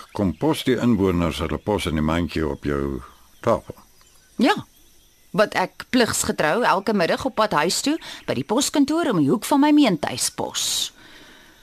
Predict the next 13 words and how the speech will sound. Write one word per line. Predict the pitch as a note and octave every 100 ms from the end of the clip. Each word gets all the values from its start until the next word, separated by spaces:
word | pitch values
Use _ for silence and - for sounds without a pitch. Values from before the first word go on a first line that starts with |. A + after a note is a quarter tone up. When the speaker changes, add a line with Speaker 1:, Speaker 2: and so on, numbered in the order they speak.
| - _ _ _ _
Speaker 1:
Jy | G2 A2 F3+ F3
weet | D3 B2+ F#2+
dus | F#2 - - -
baie | A2 C3+ B2
goed | - E2+ - - - - - - _ _ _ -
wie | A2 C#3
almal | C#3+ A#2 G2+ F#2
vir | F2+ D2+
die |
kompetisie | F2 - - F2+ - F2 -
ingeskryf | G#2+ G#2+ G2 - A#1+ - F#2
het. | - - _ _ - - - - _ _ _ _ - A#3+
Speaker 2:
Nee. | A#3+ E4+ E3 G#2+